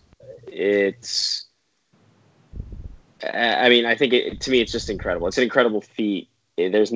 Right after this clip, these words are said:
there's nothing like it. I mean, to me, it just blows sort of everything out of the water. Um, if it's his last major win, it's, it's, to me, it's incredibly sweet. It redeemed him to me as a character. Um,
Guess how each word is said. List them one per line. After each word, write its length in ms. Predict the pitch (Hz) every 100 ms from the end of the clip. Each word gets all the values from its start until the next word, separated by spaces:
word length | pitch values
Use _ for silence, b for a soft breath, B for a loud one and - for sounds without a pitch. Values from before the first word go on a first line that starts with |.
| -
there's 220 | 117 110
nothing 440 | 107 113 113 104 98 -
like 420 | 95 98 104 104
it. 220 | 92 90 -
I 100 | 95
mean, 160 | 98 90
to 80 |
me, 100 | 110
it 80 | 101
just 160 | 98 -
blows 320 | 104 101 98
sort 180 | - 95
of 80 | 92
everything 300 | 92 90 90
out 120 | 87
of 60 |
the 60 | 87
water. 560 | 87 92 90 92 90 - b b b -
Um, 640 | 92 92 92 90 90 87 - _ _ _ _ _ _ _ _ _
if 220 | - - 131
it's 160 | 117
his 140 | 117 107
last 420 | 110 107 113 -
major 600 | 104 101 113 117 117 - _ _ _ _ _
win, 440 | 104 107 123 143 143 _ _
it's, 420 | 107 104 - - _ _ _ -
it's, 280 | 107 -
to 220 | - - 113
me, 120 | 107
it's 120 | 101
incredibly 560 | 92 - 104 101 101 95
sweet. 440 | - 98 92 92
It 160 | - 95 -
redeemed 480 | 107 101 107 107 101
him 220 | 107 101
to 100 | -
me 160 | 101 98
as 140 | 90
a 40 |
character. 640 | 85 98 95 92 104 98 - _ _ _ -
Um, 340 | 95 90 87